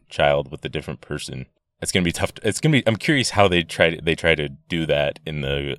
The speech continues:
the grounded reality that the show does. But I do like what we've seen,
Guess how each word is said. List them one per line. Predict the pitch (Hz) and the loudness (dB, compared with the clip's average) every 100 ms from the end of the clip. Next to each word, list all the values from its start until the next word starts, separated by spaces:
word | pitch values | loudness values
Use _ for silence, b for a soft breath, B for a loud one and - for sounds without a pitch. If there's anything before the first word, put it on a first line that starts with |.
| - | -8
the | 69 | -10
grounded | - 71 73 69 | -4 -2 -2 -4
reality | 69 67 65 65 | -2 -2 -2 -6
that | 64 64 | -8 -10
the | - | -12
show | - | -12
does. | - 60 - - b b _ | -12 -12 -12 -16 b b _
But | 78 - | -2 0
I | |
do | 82 85 | -2 0
like | 76 76 - _ | -2 -2 -8 _
what | - 65 | -12 -12
we've | 69 | -12
seen, | - 64 62 | -12 -12 -14